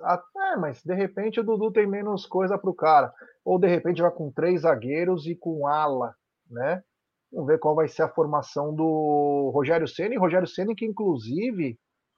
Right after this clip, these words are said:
é, deu uma entrevista aí que chamou a atenção, criticando os negócios da rei-, da Lei Pelé aí. Depois vamos, podemos depois estudar direito essa,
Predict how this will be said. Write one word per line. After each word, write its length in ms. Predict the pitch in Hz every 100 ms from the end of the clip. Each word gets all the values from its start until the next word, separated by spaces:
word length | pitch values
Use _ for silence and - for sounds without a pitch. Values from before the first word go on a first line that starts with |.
| _ _ _ _ _
é, 1120 | - 156 156 151 151 151 147 147 143 139 135 131 _ _ _ _ _
deu 220 | 117 143
uma 480 | 180 190 175 147 135
entrevista 720 | 135 135 120 117 165 - 120
aí 260 | 117 143
que 240 | 190 208 202
chamou 300 | - 151 156
a 20 |
atenção, 600 | 165 151 120 - 151 - _ _ _ _ _ _ _
criticando 640 | 151 151 165 - 160 185
os 80 | 156
negócios 340 | 147 143 139
da 120 | 123 127
rei-, 260 | 135 147 -
da 160 | 131 131
Lei 180 | 143
Pelé 600 | 147 139 123 113 131 160
aí. 400 | 127 113 131 175
Depois 340 | 160 135 175 180
vamos, 260 | 175 180 160 _ _ _
podemos 260 | 151 165 185
depois 300 | 175 175 160
estudar 440 | 151 - 135 160
direito 300 | 135 151 143
essa, 640 | 123 135 120 117 110 104